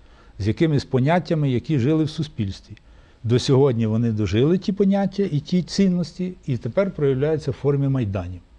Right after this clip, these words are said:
в формі незадоволення уже новою владою, уже новим, нібито новим устроєм, який тільки новим називається. І те, що було в суспільній пам'яті, воно зараз проявляється.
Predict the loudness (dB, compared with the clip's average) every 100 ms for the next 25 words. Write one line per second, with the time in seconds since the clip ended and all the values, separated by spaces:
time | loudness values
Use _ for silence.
0 | -20 -20 -20 _ -20 -20 -20 -4 0 0
1 | 2 2 2 0 0 2 2 2 0 -2
2 | 0 2 4 4 4 4 2 0 -2 -6
3 | -16 -20 -20 -20 -20 -20 -20 -20 -20 -20
4 | -6 -2 2 2 2 2 2 0 -2 -4
5 | 0 2 2 0 0 0 0 -2 -4 -4
6 | -4 -4 -8 -10 -10 -16 -20 -20 -20 -14
7 | -6 -4 -2 -2 -2 -2 0 2 2 0
8 | 2 2 0 -4 -10 -20 -20 -20 -20 -20
9 | -20 -20 _ _ -20 _ -20 -20 -20 -6
10 | -2 0 2 2 2 2 2 2 0 -2
11 | 0 0 0 0 0 0 0 -2 0 0
12 | 0 -2 -4 -4 -10